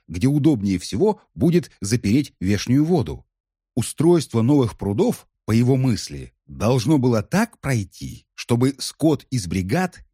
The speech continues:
не ходил к водопою дальше полкилометра. И Давыдов, да и все члены правления вынуждены были признать ценность Островновского проекта, так как старые пруды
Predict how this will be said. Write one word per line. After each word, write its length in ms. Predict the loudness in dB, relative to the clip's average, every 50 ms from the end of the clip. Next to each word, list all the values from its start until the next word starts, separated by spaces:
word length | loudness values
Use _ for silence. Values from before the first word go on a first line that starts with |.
| _ -4
не 240 | 0 2 2 2
ходил 480 | 0 0 -2 -4 -4 0 0 0 0 0
к 100 | -2 -4
водопою 680 | -4 -4 -2 -4 -4 -6 -6 -4 -2 0 0 -2 -2 -8 _ _ -10
дальше 460 | -4 -2 0 0 0 0 0 -2 -4
полкилометра. 1080 | -2 -2 -2 -2 -2 -2 -2 0 0 2 4 4 4 4 2 0 -6 -14 -16 -16 -20 _ _ _ _ _ _ _ _ _ _ _ _ _
И 80 | -4 -2
Давыдов, 640 | 0 0 -2 0 0 -2 -2 -2 -4 -8 -12 _ _ _ _ _ _ _ _ _
да 120 | -4 0 0
и 120 | 0 0
все 160 | 0 -2 -4
члены 340 | -4 -2 0 2 2 2 2
правления 800 | 0 -2 -4 -2 -2 -2 -2 -2 0 0 0 0 -2 -4 -8 -14 _ _ _ _ _ _
вынуждены 720 | -10 -8 -4 0 2 4 4 4 4 2 2 0 0 0 0
были 220 | 0 0 0 0
признать 500 | 0 -2 -4 -4 -2 -2 -2 -2 -2 -6 -14 _ _ _ _
ценность 680 | -10 -4 -2 0 0 0 0 0 0 -2 -4 -8 -16 _ _ _ -10
Островновского 760 | -8 -8 -6 -4 -4 -2 -2 -2 -2 -2 -4 -4 -4 -4 -2
проекта, 640 | -2 -2 -2 -2 -2 -4 -6 -8 _ -14 -14 -14 -16 _ _ _ _ _ _ -2
так 220 | -2 -2 -2 -2
как 240 | -4 -4 -4 -6 -10 _ _
старые 520 | _ -12 -6 -4 -2 -2 0 2 2 2 0
пруды 520 | 0 0 0 0 0 0 -2 -4 -6 -10